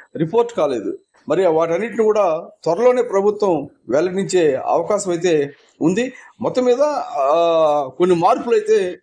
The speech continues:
జనవరి నుంచి జరగబోయే ప్రవేశ పరీక్షల్లో, ఆ, జర-, రాబోతున్నాయని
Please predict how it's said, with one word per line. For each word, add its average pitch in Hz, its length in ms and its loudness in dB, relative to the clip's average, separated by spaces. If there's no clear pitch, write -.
జనవరి 190 400 -2
నుంచి 190 120 -4
జరగబోయే 170 500 0
ప్రవేశ 175 460 0
పరీక్షల్లో, 165 520 2
ఆ, 123 100 2
జర-, 151 280 -4
రాబోతున్నాయని 208 1000 0